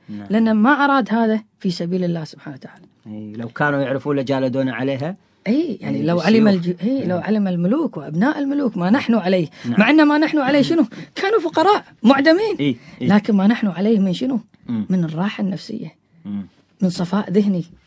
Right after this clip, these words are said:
Speaker 1: الله.
Speaker 2: صح ولا لا؟
Speaker 1: نعم،
Speaker 2: من
Speaker 1: نعم.
Speaker 2: ال-، ال-، القرب من الله سبحانه وتعالى، من ال-، الألف، يعني ال-، سبحان الله الألفة مع الله سبحانه وتعالى.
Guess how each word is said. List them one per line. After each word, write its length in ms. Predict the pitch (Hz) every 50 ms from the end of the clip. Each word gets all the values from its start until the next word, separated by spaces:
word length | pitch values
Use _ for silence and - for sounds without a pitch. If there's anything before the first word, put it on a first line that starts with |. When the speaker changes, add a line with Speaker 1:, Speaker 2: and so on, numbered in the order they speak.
| _ _ _ _ - 123 113
Speaker 1:
الله. 280 | 104 104 104 101 98 101 101
Speaker 2:
صح 200 | - - 233 -
ولا 160 | 254 262 240
لا؟ 160 | 233 202 - 123
Speaker 1:
نعم، 240 | 123 104 98 87 -
Speaker 2:
من 140 | 180 226 254
Speaker 1:
نعم. 100 | 247 -
Speaker 2:
ال-، 180 | 202 208 - 196
ال-، 240 | 185 180 175 -
القرب 480 | 180 170 156 - - 339 339 285 214 220
من 120 | 214 214
الله 260 | 214 202 208 233 247 214
سبحانه 340 | - - 165 - 202 202
وتعالى، 420 | 185 175 - 185 208 220 208 175 170 _ _ _ _ _ _ -
من 100 | 202 233
ال-، 160 | 220 214 - _ _ _ _ _ - 175
الألف، 640 | 175 175 175 - - - - 302 320 240 - -
يعني 420 | - 208 180 175 185 180 - - 160
ال-، 360 | 151 151 151 147 147 - -
سبحان 300 | - - 165 - - 214
الله 140 | 226 220 196
الألفة 380 | 180 - - 330 277 - 247
مع 180 | 214 190 170 175
الله 180 | 190 208 254 214
سبحانه 240 | - 196 175 190
وتعالى. 260 | 190 - 196 190 175